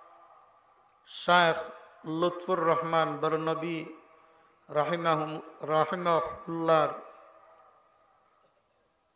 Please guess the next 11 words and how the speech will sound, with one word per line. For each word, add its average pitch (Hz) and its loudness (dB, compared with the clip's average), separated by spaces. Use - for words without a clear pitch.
সুযোগ্য 202 -4
উত্তরসূরি 170 -4
আল্লামা 165 4
শায়েখ 175 6
হাফিজ 170 4
মুফতি 170 -6
অলিউর 175 4
রহমান 165 2
সাহেব 160 2
আতালাল্লাহু 165 4
বাকাআহ, 160 6